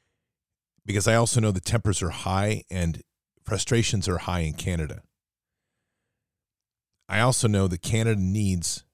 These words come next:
all of its vets to get on the line. Veterans have a common theme when they run across our countries, and they all talk about the hot war. They're all waiting for when it's gonna go to become a shooting war.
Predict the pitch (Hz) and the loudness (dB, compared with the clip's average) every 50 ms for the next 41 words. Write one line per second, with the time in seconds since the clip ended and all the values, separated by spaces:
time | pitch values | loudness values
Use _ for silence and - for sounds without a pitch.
0 | _ _ _ _ _ _ - 90 123 131 123 113 90 78 87 80 - - 78 80 | _ _ _ _ _ _ 2 4 6 6 6 4 2 2 2 -2 -2 -4 -4 -2
1 | 85 85 - - - - - - _ - 92 85 104 98 90 85 80 80 80 80 | -2 -2 -2 -4 -6 -6 -6 -8 _ -12 -6 -2 0 0 2 2 0 0 0 0
2 | 78 76 71 - - _ _ _ _ _ _ _ _ _ _ _ _ _ _ _ | -2 -2 -4 -6 -12 _ _ _ _ _ _ _ _ _ _ _ _ _ _ _
3 | _ _ _ _ _ _ _ _ _ _ _ _ _ _ _ _ _ _ _ _ | _ _ _ _ _ _ _ _ _ _ _ _ _ _ _ _ _ _ _ _
4 | _ _ _ _ _ _ _ _ _ _ _ _ _ _ _ _ _ _ _ _ | _ _ _ _ _ _ _ _ _ _ _ _ _ _ _ _ _ _ _ _
5 | _ _ _ _ _ _ - - 123 - - 143 131 113 - 120 117 101 95 - | _ _ _ _ _ _ -2 0 0 2 2 2 0 2 2 2 2 2 2 -2
6 | - - - 113 107 110 110 104 92 80 - - - 110 104 98 90 80 78 73 | -4 -4 -2 0 2 2 2 2 0 0 -2 -4 -2 0 2 2 2 0 0 -4
7 | - - _ _ _ _ _ _ _ _ - 87 90 90 95 101 101 - - - | -6 -12 _ _ _ _ _ _ _ _ -6 -4 -2 0 0 0 -2 -2 -2 -2
8 | 107 95 92 - - 98 98 - - 107 98 - - 80 76 - 87 87 90 92 | -2 -2 -2 -2 -4 -4 -4 -2 -2 -2 -2 -2 -4 -4 -4 -4 -4 -4 -2 -2
9 | 98 101 107 - - - 104 92 - - - 85 85 - - - - - - 120 | -2 -2 -4 -4 -4 -6 -6 -6 -6 -6 -6 -6 -6 -6 -6 -8 -8 -4 -4 -4
10 | - - 87 85 78 76 - - _ _ _ _ _ _ _ _ _ _ _ _ | -4 -2 -2 -2 -2 -2 -4 -6 _ _ _ _ _ _ _ _ _ _ _ _
11 | _ _ _ _ _ _ _ _ _ _ _ _ _ _ _ _ _ _ _ _ | _ _ _ _ _ _ _ _ _ _ _ _ _ _ _ _ _ _ _ _
12 | _ _ _ _ _ _ - 87 95 98 92 98 104 104 104 92 - - 90 90 | _ _ _ _ _ _ 0 2 4 4 4 4 4 4 2 2 0 0 0 0
13 | 92 90 85 - - 95 95 82 92 92 92 87 80 87 - - 95 87 76 - | 0 0 -2 -2 -2 -2 -2 -2 -2 -2 -2 -2 -4 -4 -4 -2 -2 -2 -2 -2
14 | - - 110 101 95 85 76 71 64 - - _ | 0 0 2 2 2 0 0 -2 -4 -8 -12 _